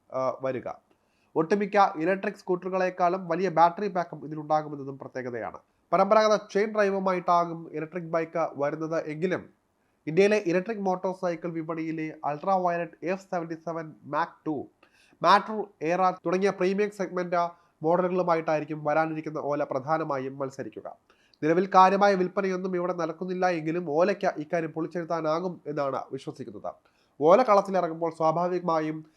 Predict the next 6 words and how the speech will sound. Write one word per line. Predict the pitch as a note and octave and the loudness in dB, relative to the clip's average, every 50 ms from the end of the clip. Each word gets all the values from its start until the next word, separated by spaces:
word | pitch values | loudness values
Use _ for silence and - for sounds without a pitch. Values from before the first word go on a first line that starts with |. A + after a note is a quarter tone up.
| _ _ _ - | _ _ _ -2
ഇലക്ട്രിക് | D#3+ F3 F#3 F#3 G3 G3 F3 | 2 2 2 2 0 -6 -2
ബൈക്കുകൾ, | E3+ E3+ E3 E3 D#3+ E3 D#3+ D#3+ C#3 A2 - - _ _ _ _ _ - | 2 4 4 4 2 -2 0 0 0 0 -2 -8 _ _ _ _ _ -4
ആ, | - C3+ | -4 -4
സജീവമാകുമെന്നും | - E3+ D3+ D3 D3+ E3+ F#3 G3+ F#3+ F3+ F3 D#3+ D#3 D#3 D#3 D3 D3 D3 C#3 C3+ | 0 0 0 0 0 -4 -2 -2 0 0 -2 -2 -2 -6 -8 -6 -8 -10 -12 -10
പ്രതീക്ഷിക്കുന്നവർ | - C#3+ C#3+ D3 D3 - - - C#3+ C3+ B2 B2 B2 - - C3 | -12 -8 -8 -8 -10 -10 -12 -10 -8 -6 -6 -6 -8 -10 -6 -2
ഏറെയാണ്. | C3+ C#3 C3+ C3+ A#2+ G#2 E2 D#2+ - | -2 0 0 0 -2 -2 -6 -8 -12